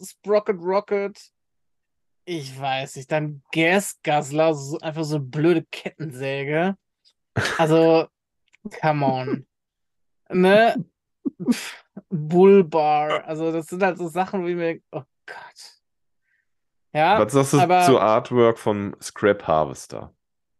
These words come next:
Speaker 1: das finde ich wiederum cool.
Speaker 2: Ja.
Speaker 1: Find ich
Speaker 2: Ähm,
Speaker 1: gut.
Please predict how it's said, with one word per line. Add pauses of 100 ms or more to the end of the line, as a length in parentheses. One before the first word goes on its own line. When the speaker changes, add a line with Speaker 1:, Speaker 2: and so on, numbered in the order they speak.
(280)
Speaker 1:
das
finde
ich
wiederum (100)
cool. (420)
Speaker 2:
Ja. (380)
Speaker 1:
Find
ich
Speaker 2:
Ähm,
Speaker 1:
gut.